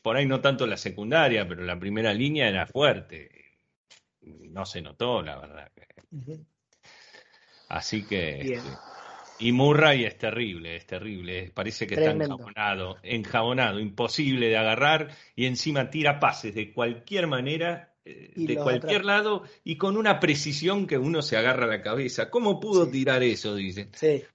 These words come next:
Speaker 2: sí. Sí,
Speaker 1: Realmente
Speaker 2: es un gusto verlo igual, ¿eh? Es un gusto
Speaker 1: Sí,
Speaker 2: verlo,
Speaker 1: es un
Speaker 2: vamos a ser
Speaker 1: placer. Me,
Speaker 2: sinceros.
Speaker 1: me encanta, me encanta. Y te digo más, me encanta más, me gusta mucho más que Mahomes.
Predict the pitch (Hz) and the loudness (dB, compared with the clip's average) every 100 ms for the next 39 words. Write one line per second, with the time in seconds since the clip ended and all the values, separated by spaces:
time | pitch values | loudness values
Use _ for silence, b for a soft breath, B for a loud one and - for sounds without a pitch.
0 | _ - 165 143 - _ _ - - 165 | _ 2 2 2 -2 _ _ -4 6 6
1 | 170 202 202 208 202 240 214 202 180 160 | 8 4 6 6 6 6 8 8 6 2
2 | 156 143 143 - _ 185 175 185 175 160 | 2 0 0 -4 _ -6 -2 2 6 8
3 | 185 180 165 156 165 175 170 156 156 165 | 10 8 6 0 2 2 2 0 0 0
4 | 135 156 123 147 131 120 - 147 143 139 | 0 -2 0 0 0 -8 -6 0 2 0
5 | 131 - 208 190 120 107 98 107 120 113 | -4 -2 0 0 -2 -6 -6 -6 -8 -4
6 | 180 127 98 85 - 123 104 113 143 139 | -2 -2 -6 -8 -10 -8 -6 -4 -2 0
7 | 165 123 110 135 131 117 117 127 - - | 0 0 -4 -4 -2 -4 -2 -4 -6 -20
8 | _ _ - 113 110 147 147 123 123 - | _ _ -10 -6 -4 -4 -2 -2 -2 -4
9 | 117 120 - 104 95 131 156 196 196 - | -4 -4 -4 -6 -4 -2 -4 -4 -8 -12